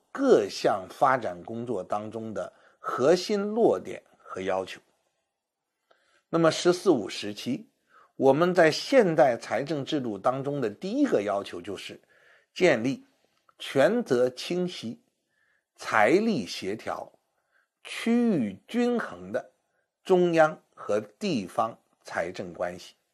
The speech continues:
首先是权责清晰，这个事儿是由谁来负责？啊，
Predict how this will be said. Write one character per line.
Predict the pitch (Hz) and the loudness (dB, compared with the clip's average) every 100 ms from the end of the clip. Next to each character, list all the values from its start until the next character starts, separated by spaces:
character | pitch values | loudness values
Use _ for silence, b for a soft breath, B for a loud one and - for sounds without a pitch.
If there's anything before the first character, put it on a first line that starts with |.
| _ _ _ _ _ _ _ _ _ _ _ _ _ _ _ | _ _ _ _ _ _ _ _ _ _ _ _ _ _ _
首 | - 147 123 | 0 4 4
先 | 117 202 233 | 4 2 2
是 | 226 - 92 _ | 0 -6 -8 _
权 | - 113 95 135 | -6 -4 -4 -4
责 | 101 92 | -6 -8
清 | 92 - 101 | -8 -12 -14
晰， | 101 104 104 _ _ _ _ _ _ _ _ _ | -12 -14 -16 _ _ _ _ _ _ _ _ _
这 | - 196 | 2 4
个 | 123 | 4
事 | - 160 | 2 0
儿 | - _ | -2 _
是 | - - 113 | -10 -4 -4
由 | 101 | -4
谁 | - - 104 156 | -6 -6 -2 0
来 | 101 101 | 0 -2
负 | - 104 | -8 -14
责？ | 82 - - _ _ _ _ _ _ _ _ _ _ - | -14 -16 -20 _ _ _ _ _ _ _ _ _ _ -12
啊， | 98 82 | -10 -10